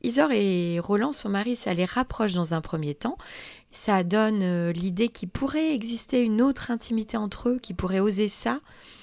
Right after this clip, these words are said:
Et puis, en fait, dans un deuxième temps, la guerre, elle les sépare parce que, euh, parce qu'ils ont, ils sont trop profondément changés par elle.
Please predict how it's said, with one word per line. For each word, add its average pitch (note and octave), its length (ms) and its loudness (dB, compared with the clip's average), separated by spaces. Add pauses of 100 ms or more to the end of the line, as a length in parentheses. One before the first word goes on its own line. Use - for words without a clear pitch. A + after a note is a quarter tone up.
(400)
Et F3 80 -6
puis, G3+ 140 -2
en F3+ 100 0
fait, A3 480 -2 (560)
dans G#3 220 2
un G3+ 80 4
deuxième F3 340 0
temps, F#3 160 0
la F3+ 140 2
guerre, F3 180 0
elle E3 140 0
les E3 100 0
sépare F#3+ 540 -2
parce - 280 -4
que, A3 280 2 (400)
euh, D#3 720 -6
parce - 260 -6
qu'ils E3+ 300 -6
ont, E3+ 160 -2
ils F3 100 -2
sont E3+ 160 0
trop - 240 -2
profondément F3 800 0
changés D#3+ 520 2
par D3 220 -6
elle. C3+ 200 -8